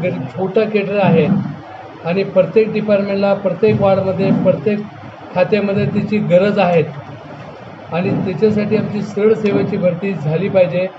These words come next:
हे आमचा महत्त्वाचा एक विषय आहे. दुसरा विषय, जे खाजगीकरण स-, शासनाने चालवलं, ते कुठेतरी थांबायला पाहिजे.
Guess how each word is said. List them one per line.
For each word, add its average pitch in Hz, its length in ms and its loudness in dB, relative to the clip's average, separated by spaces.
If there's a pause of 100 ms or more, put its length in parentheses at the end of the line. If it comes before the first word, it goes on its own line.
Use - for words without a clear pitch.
(360)
हे 208 60 0
आमचा 202 300 0
महत्त्वाचा 190 460 0
एक 180 180 0
विषय 170 240 -4
आहे. 175 240 2 (640)
दुसरा 214 340 2
विषय, 196 400 0
जे 196 180 -2 (120)
खाजगीकरण 202 600 2
स-, 190 320 -4
शासनाने 190 400 -2
चालवलं, 180 560 4 (600)
ते 220 80 8
कुठेतरी 214 480 2
थांबायला 175 480 2
पाहिजे. 127 300 -2